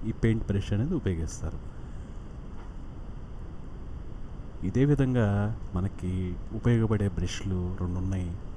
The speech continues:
అవి ఏంటంటే పెన్ ఏ బ్రష్, పెన్ షాడో బ్రష్. పెన్ ఏ బ్రష్ అనేది ఏంటంటే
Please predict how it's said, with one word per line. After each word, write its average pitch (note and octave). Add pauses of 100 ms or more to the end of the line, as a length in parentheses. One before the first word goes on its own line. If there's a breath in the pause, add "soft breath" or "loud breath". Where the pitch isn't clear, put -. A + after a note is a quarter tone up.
(800)
అవి G#2
ఏంటంటే A2 (2500)
పెన్ A2+
ఏ A#2
బ్రష్, A2 (640)
పెన్ G#2+
షాడో E2+
బ్రష్. - (880)
పెన్ B2
ఏ C3+
బ్రష్ B2+
అనేది A#2
ఏంటంటే G#2+